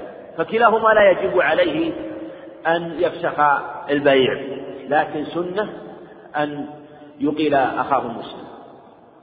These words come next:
البائع يقيل المشتري والمشتري يقيل البائع، لأن فيه تطيبا لقلبه، ولأنه قد يكون ربما ظن أنه محتاج لهذه السلعة، أو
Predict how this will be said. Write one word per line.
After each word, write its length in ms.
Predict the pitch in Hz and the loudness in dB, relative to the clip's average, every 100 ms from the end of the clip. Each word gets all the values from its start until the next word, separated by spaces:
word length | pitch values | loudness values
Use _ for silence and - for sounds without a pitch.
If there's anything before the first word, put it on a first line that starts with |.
| _ 147 | _ 2
البائع 380 | 143 139 139 | 4 2 2
يقيل 360 | 123 139 131 123 | 0 -2 -2 -4
المشتري 380 | 151 185 208 185 | -4 -4 -4 -2
والمشتري 380 | 143 151 147 131 | -2 -2 -2 -4
يقيل 120 | 104 | -4
البائع، 200 | 98 98 | -6 -2
لأن 380 | 196 247 233 180 | 2 4 2 0
فيه 240 | 180 165 | 0 0
تطيبا 340 | 170 165 147 | -2 -2 -2
لقلبه، 520 | 143 135 117 117 - - - - - - - - - - - | -2 -2 -2 -2 -4 -8 -12 -16 -18 -20 -20 -20 -20 -18 2
ولأنه 560 | 147 185 202 190 185 185 | 6 6 4 2 2 2
قد 160 | 180 | 2
يكون 320 | 175 165 170 | 0 -2 -2
ربما 480 | 170 165 170 165 156 - - - - - - - - - - | 0 0 2 4 4 2 -10 -12 -14 -16 -18 -20 -20 -20 -6
ظن 240 | 156 156 165 | -2 0 -2
أنه 240 | 165 143 | -2 -4
محتاج 360 | 151 151 156 151 | -4 -2 -2 0
لهذه 300 | 139 143 135 | -4 -4 -6
السلعة، 320 | 156 147 117 104 - - - - - - - | -6 -4 -4 -6 -12 -18 -20 -20 -20 -4 2
أو 420 | 170 170 156 | 4 4 -2